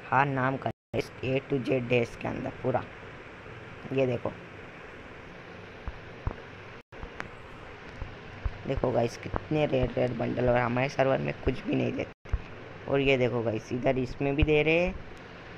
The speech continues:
और ये पता नहीं क्या है ये टोकन, इसमें देखो, इसमें भी दे रहे हैं, और वो कि डायमंड में भी दे रहे हैं और एक्सचेंज में भी दे रहे हैं। क्या चल रहा है गाइस, आर्मर में देख सकते हैं आप,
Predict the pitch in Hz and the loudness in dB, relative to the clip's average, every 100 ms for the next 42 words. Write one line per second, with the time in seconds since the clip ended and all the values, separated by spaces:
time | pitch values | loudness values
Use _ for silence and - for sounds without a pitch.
0 | - 160 165 156 165 165 147 131 131 127 | -4 0 2 4 4 4 2 0 2 2
1 | 120 120 131 127 110 - 110 - - - | 4 2 2 2 0 -4 -6 -8 -10 -8
2 | - - - - 131 123 _ - 117 139 | -8 -8 -10 -4 0 0 _ -4 0 2
3 | 143 160 156 156 170 180 - 156 147 147 | 4 6 6 6 6 4 2 4 4 4
4 | 143 156 151 151 151 - - - - - | 0 0 -2 -2 -6 -12 -14 -14 -12 -8
5 | - 131 139 135 127 143 156 156 165 170 | -4 -2 2 4 4 2 2 4 6 6
6 | 180 175 151 - 143 135 - 160 127 120 | 6 4 2 0 0 0 0 0 2 2
7 | 113 - - - - - - - - - | 0 -2 -8 -10 -12 -12 -14 -10 -10 -10
8 | - - - 117 117 - 113 - 127 117 | -14 -10 -4 -2 -2 -2 -2 0 0 0
9 | - - - - - - 135 135 143 139 | -2 -2 -6 -8 0 6 6 6 2 2
10 | 143 127 127 - 120 - 113 110 - | 0 0 -2 -6 -4 -2 -2 -2 -6